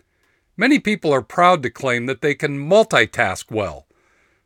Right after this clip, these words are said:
but studies have proven that those who multitask to get things done are less productive than someone who uses marijuana and is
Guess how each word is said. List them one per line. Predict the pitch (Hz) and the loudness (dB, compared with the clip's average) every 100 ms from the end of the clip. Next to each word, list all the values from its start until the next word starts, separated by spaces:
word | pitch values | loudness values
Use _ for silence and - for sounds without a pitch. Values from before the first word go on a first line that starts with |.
| _ | _
but | 143 135 | -6 -4
studies | - 233 226 175 | 2 4 4 2
have | 135 117 | -2 -4
proven | 135 135 135 139 | 0 0 0 -4
that | 131 | -2
those | 170 165 143 | 0 0 -2
who | - | -6
multitask | 123 170 196 127 104 117 110 113 - | 0 0 2 2 0 0 0 0 -6
to | |
get | 117 127 127 | -4 -4 -2
things | 131 107 90 | -2 -2 -4
done | 113 110 127 - _ _ _ | -2 -2 -4 -12 _ _ _
are | 127 127 | -4 -2
less | 143 202 - | 2 2 2
productive | - 165 175 180 139 110 | -2 0 2 0 -4 -4
than | 120 120 | -6 -6
someone | - 147 151 139 | -2 0 0 -2
who | 139 | -4
uses | 135 160 139 117 113 | -2 -4 -4 -8 -2
marijuana | 147 151 127 131 156 117 110 - | 2 4 4 2 2 0 -4 -6
and | 123 127 131 | -2 -2 0
is | 123 107 | -2 -4